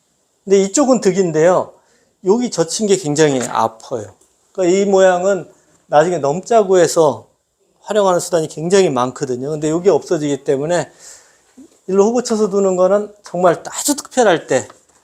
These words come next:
여기가 지금 집이 너무 커서요. 일로 이렇게 되는 거는 요 막히는 게 너무 싫을 때가 있거든요. 이럴 때만 특별한 경우에 한 번씩 둡니다, 이거는요.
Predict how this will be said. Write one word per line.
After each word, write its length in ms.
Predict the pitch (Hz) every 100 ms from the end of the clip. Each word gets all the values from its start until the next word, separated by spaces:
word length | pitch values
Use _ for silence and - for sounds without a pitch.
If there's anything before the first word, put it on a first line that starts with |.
| _ -
여기가 280 | 190 208 185
지금 240 | 175 143
집이 220 | - 175
너무 280 | 151 165 185
커서요. 480 | - 156 143 120 120 202
일로 300 | 220 226 220 226
이렇게 280 | 202 226
되는 280 | 208 202 185
거는 320 | 180 180 190 - _ _ -
요 80 | 185
막히는 360 | 160 - 202
게 60 | 180
너무 220 | 151 214
싫을 280 | 208 196 175
때가 240 | 156 143
있거든요. 540 | 123 165 139 131 143 196 _ _ _
이럴 300 | 185 220 233
때만 420 | 233 208 196 185 -
특별한 400 | - 240 220 185
경우에 500 | 156 151 139 127 - _ _ -
한 140 | 160
번씩 260 | 151 - -
둡니다, 280 | 127 117 117
이거는요. 380 | 110 107 107